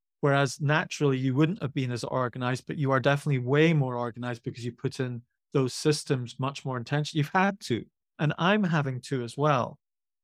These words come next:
And so I highly recommend becoming intentional about using the assistive technology that's in your iPhone. And I mean iPhone. And I don't mean i-, Android. And this is a bit controversial,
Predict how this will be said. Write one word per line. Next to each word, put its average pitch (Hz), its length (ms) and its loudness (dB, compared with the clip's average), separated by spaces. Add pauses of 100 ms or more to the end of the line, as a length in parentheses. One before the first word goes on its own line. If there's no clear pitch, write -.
(120)
And 160 180 2
so 165 460 2
I 151 60 -6
highly 220 260 4
recommend 160 840 0 (220)
becoming 185 540 2
intentional 151 1040 -2 (540)
about 151 400 2
using 175 360 4
the 156 80 2
assistive 160 500 -2
technology 143 640 -2
that's 139 220 -4
in 139 140 -4
your 135 140 -6
iPhone. 120 440 -8 (320)
And 151 100 2
I 160 100 6
mean 190 360 6
iPhone. 131 460 0 (1160)
And 156 120 2
I 156 60 2
don't 180 380 4
mean 160 340 4
i-, 151 220 0
Android. 131 580 0 (360)
And 143 100 2
this 185 180 4
is 156 100 0
a 156 60 4
bit 180 200 2
controversial, 135 880 -2